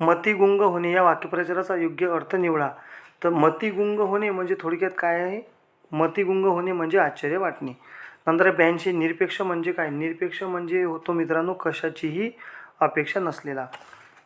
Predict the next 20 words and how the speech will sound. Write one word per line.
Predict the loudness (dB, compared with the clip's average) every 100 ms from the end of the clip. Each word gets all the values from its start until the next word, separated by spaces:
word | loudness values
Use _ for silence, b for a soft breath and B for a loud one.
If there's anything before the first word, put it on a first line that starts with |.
| _ 2
त्र्याऐंशीवा | 4 6 4
प्रश्न | 2 0 0
आहे, | 2
मागच्या | 2 2 0
काळामध्ये | 4 4 4 2 0 0
ओझरती | 0 -2 0 -2 -2
नजर | -2 0 -2
टाकणे | 0 -4 -2 0
या | 2 2 2 -6 B B B 0
शब्दसमूहाकरिता | 4 2 2 0 0 0 -2 -2
खालीलपैकी | 0 0 -2 -2 -4
योग्य | -4 -4 0 0
पर्याय | 2 2 2
निवडा. | 0 2 0
मग | 0 -2
मागच्या | -2 -2 -4
म्हणजे | -2 0
झालेल्या | 0 0 0 0
गोष्टी | 0 -2 -2 -4 -4 B B B B
परत | 2 2